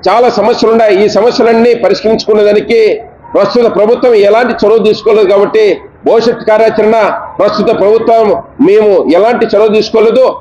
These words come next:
మా శక్తి ఎంతో ప్రూవ్ చేసుకోవాలనే ఉద్దేశంతోనే ఇందరం, అందరం కలిసి కేజీ to పీజీ హై స్కూల్స్, జూనియర్ కాలేజ్, డిగ్రీ కాలేజ్, డీఈడీ కాలేజ్, బీపీడీ, డీపీడీ, అగ్రికల్చర్, వెటర్నరీ, ఇంజనీరింగ్, ఫార్మసీ, మెడిసిన్ అన్ని కళాశాలలు కలిసి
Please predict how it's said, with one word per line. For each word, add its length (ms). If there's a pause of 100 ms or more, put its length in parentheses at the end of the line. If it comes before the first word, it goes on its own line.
(120)
మా 160
శక్తి 320
ఎంతో 160
ప్రూవ్ 340
చేసుకోవాలనే 400
ఉద్దేశంతోనే 720 (180)
ఇందరం, 400
అందరం 420 (120)
కలిసి 300 (400)
కేజీ 220
to 140
పీజీ 220
హై 200
స్కూల్స్, 320
జూనియర్ 380
కాలేజ్, 220
డిగ్రీ 240
కాలేజ్, 260
డీఈడీ 260
కాలేజ్, 220
బీపీడీ, 400
డీపీడీ, 440
అగ్రికల్చర్, 580
వెటర్నరీ, 340
ఇంజనీరింగ్, 560 (160)
ఫార్మసీ, 460
మెడిసిన్ 440 (340)
అన్ని 220
కళాశాలలు 500
కలిసి 540